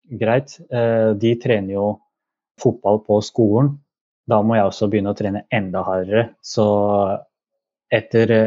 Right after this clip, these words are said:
etter jeg var ferdig på skolen, så måtte jeg dra og trene. Og så hadde jo vi også trening ganske mange ganger i uka, så jeg fikk jo treninga, men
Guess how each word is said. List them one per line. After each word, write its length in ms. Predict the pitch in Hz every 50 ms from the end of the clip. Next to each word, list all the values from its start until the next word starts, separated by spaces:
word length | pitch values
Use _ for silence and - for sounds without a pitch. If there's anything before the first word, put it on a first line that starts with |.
| 110 -
etter 220 | 110 - - 113 107
jeg 120 | 104 104
var 120 | 107 107 107
ferdig 200 | 110 104 101 -
på 80 | 113 107
skolen, 240 | - - 117 131 143 139
så 120 | 143 135
måtte 240 | 123 123 120 - 117
jeg 80 | 110 107
dra 120 | 107 107 104
og 120 | 101 -
trene. 360 | - 104 98 90 90 95 101 - _ _
Og 160 | - 107 98 -
så 240 | - - - 101 98 98 98
hadde 180 | 101 92 95 104
jo 200 | 104 110 107 104 98
vi 160 | 107 107 101
også 160 | 98 - 113 110
trening 360 | - 120 104 98 101 104 104
ganske 240 | 104 95 - - 110
mange 200 | 104 104 101 104 104
ganger 160 | 98 101 107
i 80 | 104
uka, 220 | 92 - - 135 143
så 300 | 143 160 165 151 147 143 143 - _ - - - - - _ _ _ _ _ _ 139
jeg 140 | 139 131
fikk 200 | - 120 110 - 160
jo 80 | 165 160
treninga, 460 | 165 - 156 131 107 92 95 104 131 156
men 300 | 156 139 135 139 143